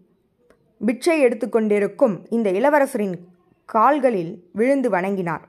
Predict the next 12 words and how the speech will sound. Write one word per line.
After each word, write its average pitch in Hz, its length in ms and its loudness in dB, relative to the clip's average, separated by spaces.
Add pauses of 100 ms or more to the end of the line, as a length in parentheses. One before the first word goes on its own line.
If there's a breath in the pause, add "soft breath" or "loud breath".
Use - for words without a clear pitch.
(140)
பாதத்தை 247 480 0
தொட்டார். 185 480 -4 (880)
அப்பொழுதே 285 540 2
இளவரசர் 233 580 -2
யார் 220 320 2
என்று 214 260 -4
கேட்டார். 175 440 -6 (880)
"ராஜாவானவர் 247 800 4
உங்களை 214 560 0
அழைத்து 285 400 2
வரச் 214 240 2
சொன்னார்" 196 520 -2